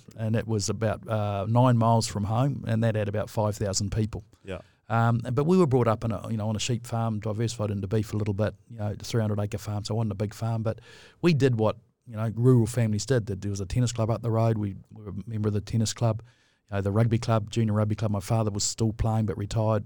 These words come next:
Speaker 1: pretty early with three young boys. Um,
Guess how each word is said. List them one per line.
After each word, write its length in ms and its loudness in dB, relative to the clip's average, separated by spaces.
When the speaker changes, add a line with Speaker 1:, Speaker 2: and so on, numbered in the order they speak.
Speaker 1:
pretty 340 2
early 140 4
with 160 -2
three 280 -2
young 240 0
boys. 440 2
Um, 520 4